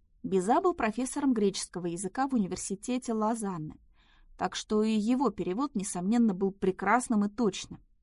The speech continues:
Но и Беза был кальвинистом. После смерти Кальвина в тысяча пятьсот шестьдесят четвёртом году стал его преемником, старшиной женевских церквей.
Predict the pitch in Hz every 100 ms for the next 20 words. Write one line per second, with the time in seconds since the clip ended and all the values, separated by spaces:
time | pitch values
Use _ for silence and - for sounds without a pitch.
0 | _ _ _ _ - 185 175 170 160 180
1 | 294 415 294 247 196 240 285 185 - -
2 | - _ - - _ _ _ _ _ _
3 | _ _ 196 214 240 - 285 - 226 294
4 | 311 247 190 185 - 247 - 214 - -
5 | 208 247 - 185 208 220 - - 214 202
6 | 180 180 208 311 - - - - 226 220
7 | 226 220 202 190 254 302 196 - - _
8 | - - 208 - 220 226 285 226 208 247
9 | - - - - - 208